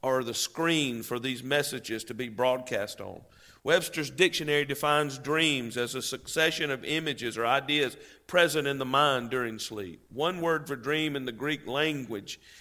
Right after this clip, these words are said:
is anupneon, which is defined as something seen in sleep or a vision in a dream. I love what Brian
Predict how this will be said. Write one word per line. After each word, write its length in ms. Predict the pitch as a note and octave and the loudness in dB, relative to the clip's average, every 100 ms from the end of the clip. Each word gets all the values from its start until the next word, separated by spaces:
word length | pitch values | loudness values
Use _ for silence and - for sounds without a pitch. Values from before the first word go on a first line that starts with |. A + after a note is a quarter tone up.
| - | -10
is 200 | B2+ A#2+ | -8 -4
anupneon, 720 | C3 B2+ E3 - C3+ A2+ G2+ | -4 2 0 0 -2 -2 -2
which 320 | G2+ A#2 - C#3 | -4 -6 -4 -6
is 140 | A#2 | -6
defined 520 | - A#2 C#3 D3 D3+ | -8 -4 0 2 2
as 120 | C3 | -2
something 440 | - E3+ D#3 D3+ C#3 | -2 -2 -4 -6 -6
seen 420 | - D#3 D#3 D3+ | -4 -2 -2 -2
in 120 | C#3 | -4
sleep 420 | C3 D#3+ D#3 B2+ - - - | -6 -2 -2 -4 -10 -20 -2
or 180 | C#3 C#3 | 0 2
a 60 | |
vision 680 | B2 B2 E3 D#3+ C3+ A2+ G#2+ | 0 0 4 4 2 -2 -4
in 360 | - C3+ B2+ - | -4 -4 -4 -6
a 80 | B2 | -8
dream. 560 | A#2 A#2 A2+ F#2+ C#2+ - - _ - | -4 -4 -4 -6 -12 -18 -20 _ -2
I 60 | |
love 200 | C#3 E3+ | 4 4
what 240 | D3 C#3 G2+ | 6 4 4
Brian 400 | C#3+ C#3+ C#3 | 6 6 4